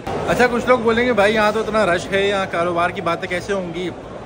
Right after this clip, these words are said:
कारोबार कैसे ख़रीदेंगे, कैसे बेचेंगे? तो यार लाजमी नहीं है आप यहीं पे आके ख़रीदो। यहाँ पर सिर्फ अक्सरियत ये है कि नंबर चेंज हो रहे हैं, नंबर एक्सचेंज हो रहे हैं, बाद में रब्ता होगा, बाद में उनके ऑफिस जाएंगे,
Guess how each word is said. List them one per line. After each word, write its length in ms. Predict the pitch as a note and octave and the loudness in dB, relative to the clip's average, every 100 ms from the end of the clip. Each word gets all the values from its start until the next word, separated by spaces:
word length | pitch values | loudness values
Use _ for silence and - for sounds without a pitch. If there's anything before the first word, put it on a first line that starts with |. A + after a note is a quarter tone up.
| - | -4
कारोबार 360 | F3 F3+ F3+ F3 | -2 2 0 0
कैसे 260 | F#3 F3 | -2 -2
ख़रीदेंगे, 540 | F#3+ F#3 F3+ F#3 F3+ F3+ | -4 -2 -2 -2 -2 -4
कैसे 260 | F#3 F3+ F#3+ | -4 -4 -4
बेचेंगे? 500 | E3+ E3 G3 F3+ F#3 D3 - - - | -6 -4 -4 -2 -4 -6 -12 -14 -14
तो 100 | - D#3+ | -8 -2
यार 140 | G3 | 2
लाजमी 340 | F#3 F3+ F3+ | 2 2 0
नहीं 100 | G#3 | -2
है 60 | A3 | 0
आप 140 | A3+ F3+ | -2 -2
यहीं 140 | F#3 | -4
पे 180 | F#3+ G3 | -2 2
आके 200 | F3+ F3 | 0 0
ख़रीदो। 400 | F#3+ E3 D#3 G3+ G#3+ - - - | -6 -6 -4 -4 -6 -12 -12 -8
यहाँ 180 | D#3 F3 | -4 -2
पर 120 | F#3+ | -2
सिर्फ 260 | F3+ F#3 F#3 | -2 -2 -2
अक्सरियत 460 | E3+ G3 F#3 G3 F#3 | -2 -4 -2 -2 -2
ये 80 | |
है 60 | F#3+ | -2
कि 100 | A3 | -2
नंबर 260 | F#3 F3+ G#3+ | -6 0 0
चेंज 240 | G#3 G3 | 0 -4
हो 100 | E3 | -4
रहे 120 | D#3 | -4
हैं, 480 | C3+ - - - - | -6 -10 -14 -14 -8
नंबर 260 | D#3+ F3+ G3+ | -4 0 0
एक्सचेंज 320 | F#3+ G#3 F#3+ | 0 -4 -4
हो 60 | G3 | -2
रहे 100 | A3+ | -2
हैं, 80 | |
बाद 240 | E3 F3+ G3 | 0 -2 0
में 60 | G3 | -2
रब्ता 280 | F3 - G3+ | -2 -2 -2
होगा, 240 | G3+ G3+ | 0 -2
बाद 240 | E3 E3 F3+ | 0 -2 -2
में 80 | |
उनके 160 | F#3+ F3+ | -6 -2
ऑफिस 220 | D#3+ F#3 | -2 -2
जाएंगे, 360 | F#3 F#3 F#3 F#3 | -4 -4 -2 -4